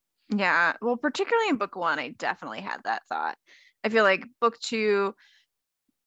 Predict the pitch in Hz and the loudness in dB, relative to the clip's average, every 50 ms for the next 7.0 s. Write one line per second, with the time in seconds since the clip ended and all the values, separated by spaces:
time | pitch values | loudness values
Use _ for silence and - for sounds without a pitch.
0 | _ - - - 262 247 240 233 - 220 214 220 208 196 190 190 196 202 208 208 | _ -20 -8 -4 -2 0 0 0 0 -2 0 2 2 2 0 2 2 2 2 2
1 | 185 202 175 - 190 202 202 202 202 196 196 196 202 208 202 208 226 _ _ _ | 2 -2 -4 -4 -4 -4 0 2 2 4 4 2 0 -2 -6 -12 -16 _ _ _
2 | _ _ _ _ _ _ _ _ _ _ _ - 285 330 269 240 233 - 180 170 | _ _ _ _ _ _ _ _ _ _ _ -16 -12 -10 -10 -10 -10 -12 -14 -14
3 | 185 _ _ _ _ _ _ _ _ _ _ _ _ _ _ - 208 202 185 185 | -16 _ _ _ _ _ _ _ _ _ _ _ _ _ _ -14 -12 -12 -12 -12
4 | 185 - - 170 170 - - - 214 208 208 214 220 208 214 220 214 220 233 - | -8 -4 -2 0 0 0 -2 -2 0 0 2 2 2 0 0 0 0 -2 -2 -4
5 | 190 202 - 233 208 196 202 185 147 - 285 220 240 - - 214 170 165 202 202 | -6 -4 -2 -2 -2 -2 -2 -4 -4 -2 -2 -2 -2 -2 -4 -2 0 2 2 2
6 | 240 254 254 - - 277 - 269 262 269 294 294 302 311 302 277 220 180 - - | 0 -4 -6 -8 -10 -10 -8 -6 -6 -4 -4 -4 -4 -4 -4 -4 -6 -6 -8 -12